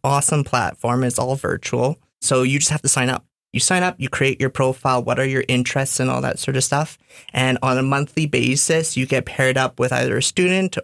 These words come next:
or industry, and you can have a video chat, a video coffee, really. You can do it in person as well. But these are awesome ways to remove the sort of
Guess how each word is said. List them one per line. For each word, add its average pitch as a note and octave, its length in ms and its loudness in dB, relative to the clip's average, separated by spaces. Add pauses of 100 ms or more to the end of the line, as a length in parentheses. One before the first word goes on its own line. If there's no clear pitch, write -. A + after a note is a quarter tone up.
or C3 280 2
industry, C#3+ 800 0 (240)
and C3 180 2
you C3 100 0
can C#3+ 140 0
have C3+ 120 2
a C3+ 60 0
video C#3 280 2
chat, - 240 -2
a B2 60 -2
video C3 320 0
coffee, A#2+ 540 -4 (120)
really. B1 200 0
You C3 120 0
can F3 320 0
do D#3+ 160 0
it D3+ 80 0
in D3 120 0
person C3 420 0
as B2 180 -2
well. B2+ 300 -2 (380)
But C3 200 0
these F#3+ 200 2
are F3+ 120 2
awesome C3+ 480 -2
ways B2 420 0
to B2 460 0 (360)
remove E3 720 2
the C#3+ 220 -2
sort C3+ 480 0
of C3 500 -2